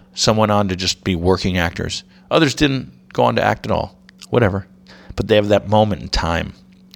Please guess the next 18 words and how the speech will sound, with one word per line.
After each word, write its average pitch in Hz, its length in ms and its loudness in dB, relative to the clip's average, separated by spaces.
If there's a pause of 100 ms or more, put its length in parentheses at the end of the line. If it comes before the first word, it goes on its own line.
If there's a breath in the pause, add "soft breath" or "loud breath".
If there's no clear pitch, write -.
Just - 160 0
an 104 80 0
amazing 85 500 -2
cast. - 420 -4 (800 soft breath)
And 113 100 -4
just - 220 2
so 113 160 2
many 104 220 -2
types - 280 -2
of - 120 -6
characters 78 480 -4
represented. 76 460 -6
People 123 260 2
we 90 120 2
all 78 160 -4
know, 76 320 -10 (320)
you 90 100 -8
know. 85 200 -8